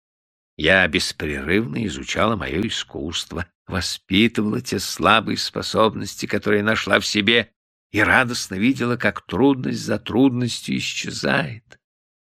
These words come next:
Помещик наш был добрый, простой и честный человек. Он уважал меня, ценил мои таланты, дал мне средства выучиться по-французски,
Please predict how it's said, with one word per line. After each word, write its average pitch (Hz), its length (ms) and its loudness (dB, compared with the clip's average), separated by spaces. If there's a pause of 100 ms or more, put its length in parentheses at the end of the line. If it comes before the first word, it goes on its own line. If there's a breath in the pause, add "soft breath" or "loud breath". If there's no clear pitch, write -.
(220)
Помещик 151 640 4
наш 156 300 2
был 156 240 2
добрый, 113 520 2
простой 151 560 2
и 143 40 -2
честный 160 440 0
человек. 156 520 4 (520)
Он 107 80 -2
уважал 165 460 6
меня, 90 260 -4
ценил 175 400 4
мои 175 220 4
таланты, 165 560 4
дал 170 240 6
мне 175 220 4
средства 170 680 2
выучиться 170 840 4
по-французски, 170 1200 2